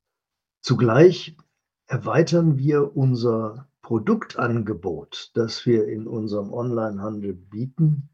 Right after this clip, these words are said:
zunehmend jetzt auch um Systeme zur Wärmeerzeugung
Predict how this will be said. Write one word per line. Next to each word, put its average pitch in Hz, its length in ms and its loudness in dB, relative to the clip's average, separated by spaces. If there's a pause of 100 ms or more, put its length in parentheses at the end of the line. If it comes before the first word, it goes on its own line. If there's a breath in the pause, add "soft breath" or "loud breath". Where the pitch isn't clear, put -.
(160)
zunehmend 151 720 2
jetzt 151 400 0
auch 127 400 -2
um 131 340 2
Systeme 120 840 -2
zur 104 340 -6
Wärmeerzeugung 110 1200 -2